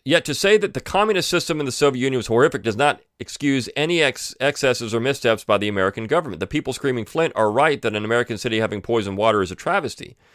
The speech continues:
But that they know about it and that they get to scream about it in public without anyone arresting or simply killing them for it is a rather crucial difference between the systems. If Chernobyl is supposed to open our eyes about climate change, all it has done is showcase just how different the American way is from the Soviets.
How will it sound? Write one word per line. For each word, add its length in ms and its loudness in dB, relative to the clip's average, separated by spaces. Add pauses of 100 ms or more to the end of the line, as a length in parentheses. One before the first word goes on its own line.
(340)
But 100 -2
that 160 4
they 140 4
know 300 8
about 320 6
it 140 -2
and 100 -4
that 160 0
they 160 2
get 240 -2
to 100 -6
scream 440 2
about 240 6
it 60 -6
in 60 -6
public 320 0
without 220 4
anyone 380 2
arresting 420 2
or 100 -2
simply 360 0
killing 360 -2
them 200 0
for 200 0
it 80 2
is 160 -2 (120)
a 100 0
rather 320 0
crucial 400 0
difference 340 0
between 220 -2
the 80 -2
systems. 600 0 (800)
If 100 -2
Chernobyl 440 6
is 60 -2
supposed 380 2
to 80 4
open 180 4
our 120 2
eyes 240 4
about 220 4
climate 360 -2
change, 300 -2
all 160 2
it 20 0
has 120 -4
done 140 0
is 80 0
showcase 500 0
just 180 -2
how 140 0
different 380 -2
the 120 -4
American 420 0
way 180 2
is 140 0
from 140 -8
the 80 -6
Soviets. 580 -2